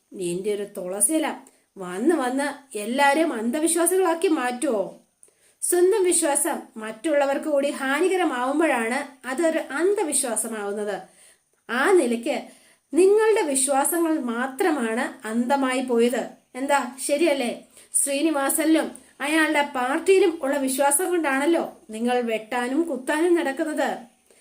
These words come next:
നിന്റെ വിശ്വാസം എനിക്ക് ഹാനികരമാവുന്നുണ്ട്. അച്ചമ്മ പ്രാർത്ഥിക്കുന്നത് നിങ്ങൾ കേട്ടിട്ടില്ലേ? താൻ താൻ നിരന്തരം ചെയ്യുന്ന കർമ്മങ്ങൾ താൻ തന്നെ, താൻ താൻ അനുഭവിച്ചിടുകൾ വണ്ണു വരൂ.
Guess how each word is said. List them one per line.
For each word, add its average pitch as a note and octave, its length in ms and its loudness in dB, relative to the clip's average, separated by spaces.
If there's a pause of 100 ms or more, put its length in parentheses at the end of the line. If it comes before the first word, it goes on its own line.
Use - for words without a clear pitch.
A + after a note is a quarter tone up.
(220)
നിന്റെ G4 200 4
വിശ്വാസം D#4 580 0
എനിക്ക് C4 220 -2
ഹാനികരമാവുന്നുണ്ട്. F4 1200 4 (500)
അച്ചമ്മ C4+ 380 -6
പ്രാർത്ഥിക്കുന്നത് C4+ 640 -2
നിങ്ങൾ C#4 180 -4
കേട്ടിട്ടില്ലേ? C4+ 800 -4 (420)
താൻ A#3+ 280 0
താൻ D4 240 4
നിരന്തരം C#4+ 520 0
ചെയ്യുന്ന D4 420 -2
കർമ്മങ്ങൾ B3+ 680 -2 (200)
താൻ D#4+ 500 2
തന്നെ, D#4+ 420 0
താൻ D4+ 260 2
താൻ F4 300 0
അനുഭവിച്ചിടുകൾ C4 960 0
വണ്ണു C#4+ 520 0
വരൂ. C#4 360 0